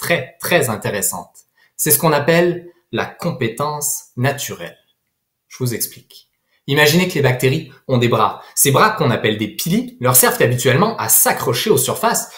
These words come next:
comme sur votre peau ou même sur votre langue. Eh bien, chez les bactéries naturellement compétentes, ces bras ont une fonction supplémentaire. Ils sont capables d'attraper de l'A D N de leur environnement et ensuite de faire rentrer cet A D N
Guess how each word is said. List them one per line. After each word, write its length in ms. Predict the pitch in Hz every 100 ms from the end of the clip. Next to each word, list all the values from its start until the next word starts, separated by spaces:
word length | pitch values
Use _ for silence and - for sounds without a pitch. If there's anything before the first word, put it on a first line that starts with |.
| -
comme 120 | -
sur 180 | - 135
votre 240 | 135 127 127
peau 260 | 240 247 -
ou 60 | 151
même 160 | 208 202
sur 140 | 160
votre 260 | 202 - 120
langue. 380 | 175 120 101 - - -
Eh 80 | 190
bien, 320 | 185 175 - -
chez 200 | - 202
les 100 | 147
bactéries 460 | 135 165 180 214
naturellement 640 | 143 120 - 202 160 214
compétentes, 560 | 214 123 117 185 208 196 - -
ces 180 | - 143
bras 300 | 131 180 190 127
ont 100 | 123
une 200 | 180 165
fonction 460 | 131 127 - 180
supplémentaire. 1040 | - - 143 127 175 151 127 156 151 110 - -
Ils 160 | 240 233
sont 220 | - 247
capables 640 | - - 160 123 123 127 139
d'attraper 800 | 277 269 - 233 - 165 127 -
de 120 | 180 277
l'A 180 | 170
D 100 | 170
N 360 | 156 123 107 -
de 120 | - 226
leur 160 | 208
environnement 560 | 156 131 120 143 220 - _ _
et 100 | 165
ensuite 300 | 190 277 180
de 80 | 156
faire 300 | 156 131 196
rentrer 420 | 262 208 - 277
cet 240 | - 143
A 80 | 139
D 120 | 135
N 260 | 185 226